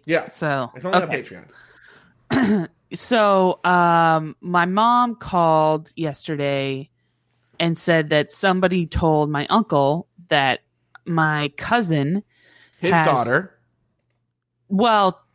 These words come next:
Speaker 2: technically, he, uh, it's, it's, uh, his wife's brother's kids who he adopted when they came from Vietnam.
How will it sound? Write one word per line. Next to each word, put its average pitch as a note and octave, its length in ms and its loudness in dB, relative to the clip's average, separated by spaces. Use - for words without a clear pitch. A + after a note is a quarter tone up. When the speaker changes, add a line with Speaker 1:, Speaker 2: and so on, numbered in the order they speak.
Speaker 2:
technically, F#3 840 -4
he, G#3 460 -2
uh, F3+ 440 4
it's, G3 360 0
it's, G3 280 -4
uh, D#3+ 480 2
his F3+ 320 -4
wife's F3 500 -2
brother's E3+ 460 0
kids D3 420 -4
who C#3+ 360 0
he F3 220 0
adopted C#3 440 0
when C#3 140 -2
they C3 120 -6
came C#3 280 -6
from C#3 180 -10
Vietnam. - 520 -10